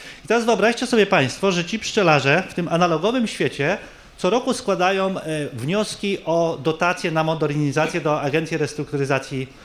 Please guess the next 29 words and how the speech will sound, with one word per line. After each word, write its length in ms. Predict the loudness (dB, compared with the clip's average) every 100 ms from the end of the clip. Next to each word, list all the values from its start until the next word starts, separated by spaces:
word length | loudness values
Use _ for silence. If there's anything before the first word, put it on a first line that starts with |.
| -20 -18 -8
e, 100 | -4
i 100 | -2
Modernizacji 600 | 0 0 0 0 0 0
Rolnictwa. 500 | 2 2 0 -4 -12 -14 -20 -20 -20 -12 -6
Odbywało 440 | -4 0 2 2
się 140 | 2
to 100 | -2
tak, 280 | 0 2 2
że 100 | -2
kilkadziesiąt 680 | -2 -2 -2 -2 0 2 2
osób 340 | 2 0 -2
wykonuje 500 | -2 -2 -2 0 0
kilka 380 | 0 -2 0 0
wycieczek, 640 | 0 2 2 2 0 0
żeby 280 | 0 0 0
zawieźć 320 | 2 0 0
jakiś 260 | -2 -2 -2
dokument, 560 | -2 0 0 0 0 -4
pojechać 420 | -4 -2 -4 -4
podpisać 480 | -6 -4 -2 0 0
jakiś 280 | -2 -2
dokument, 520 | -2 -2 0 0 -2 -4
odebrać 480 | -4 -2 0 0 0
jakiś 280 | -2 -2 0
dokument, 540 | 0 0 -2 0 -2
znowu 380 | -6 -2 0 -2
podpisać 460 | -4 -8 -4 -2
jakąś 340 | -2 -2 -4 -4
umowę. 260 | -4 -4